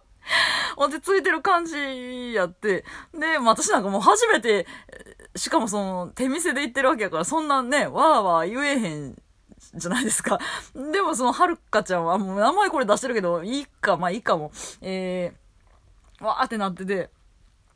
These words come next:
で、そう、私もその気持ちはわかるし、わーってなりたいけど、えー、この、この、れ-、冷静と情熱のこう、間で、こう、私は挟まれてどうしようってなって、い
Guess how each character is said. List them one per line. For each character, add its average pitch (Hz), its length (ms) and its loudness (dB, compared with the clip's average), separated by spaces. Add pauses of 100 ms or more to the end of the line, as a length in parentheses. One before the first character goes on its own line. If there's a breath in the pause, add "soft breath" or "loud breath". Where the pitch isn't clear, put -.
(140)
で、 240 100 0
そ 226 120 4
う、 220 40 4
私 339 140 0
も 220 180 0
そ 339 120 -2
の 339 100 0
気 294 60 -6
持 349 120 -4
ち - 40 -2
は 269 80 4
わ 269 100 4
か 285 80 0
る 294 60 -4
し、 202 60 -6
わ 254 160 4
ー - 40 0
っ - 20 -6
て 185 60 -10
な 196 120 0
り 262 100 -4
た 247 100 2
い 196 80 -2
け 175 100 -6
ど、 165 120 -4 (240 loud breath)
え 254 220 0
ー、 - 60 -6
こ 247 200 0
の、 233 140 -4 (400)
こ 262 140 -2
の、 269 80 -2 (1120 loud breath)
れ-、 311 120 -4
冷 403 180 -2
静 381 220 -6
と 320 180 -6
情 311 280 -4
熱 277 300 -4
の 240 180 -6
こ 202 520 -6
う、 - 20 -20 (400)
間 240 380 0
で、 208 180 -2
こ 240 220 -6
う、 233 100 -2
私 233 280 -2
は 247 180 -4 (220 loud breath)
挟 302 300 -8
ま 320 140 4
れ 247 80 -4
て 190 120 -8
ど 294 240 -4
う 349 80 -2
し 302 100 -10
よ 269 180 2
う - 20 -4
っ - 20 -12
て 214 80 -6
な 175 120 -4
っ - 20 -6
て、 - 140 -10
い - 40 -12